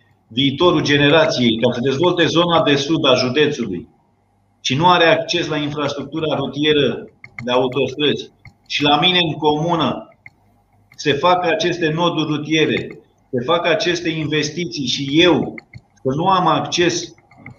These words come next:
suntem în anul două mii douăzeci și unu, se fac aceste autostrăzi pentru generațiile viitoare, pentru buna desfășurare a activității economice, pentru progres,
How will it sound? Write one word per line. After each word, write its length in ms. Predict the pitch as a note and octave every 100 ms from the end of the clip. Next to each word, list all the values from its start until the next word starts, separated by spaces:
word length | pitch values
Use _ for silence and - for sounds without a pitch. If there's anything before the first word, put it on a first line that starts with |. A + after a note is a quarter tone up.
| - - -
suntem 260 | A2 A#2 B2
în 180 | C3 E3
anul 220 | E3+ D3+
două 180 | C#3+ E3
mii 200 | D#3 D#3
douăzeci 400 | C3+ E3 D3 C#3+
și 120 | B2 C3+
unu, 460 | D#3 B2 E2+ - - - - - - -
se 200 | B2 A#3
fac 220 | E3+ E3
aceste 340 | D#3 F3 E3+ D#3+
autostrăzi 680 | D3+ D3 C#3 C3+ D#3+ D#3+
pentru 260 | D#3 C#3+ C3
generațiile 640 | B2+ C#3+ C#3+ E3 D#3+ C#3+
viitoare, 760 | C3 C3+ B2+ E3+ D#3 G2 - - _ _ _ -
pentru 260 | B2 B2+
buna 440 | C3 F3 E3+ D3+ C3 B2+ B2+ C3+ B2+
desfășurare 640 | C#3 C#3 C#3+ - D#3+ D#3+
a 60 | D3
activității 680 | - B2+ B2+ B2+ E3 D3+
economice, 680 | C3 C3 C3+ E3+ D#3+ A#2 A2
pentru 340 | G2 C3 B2+ A#2+
progres, 720 | C#3+ C3+ D3+ F3+ - -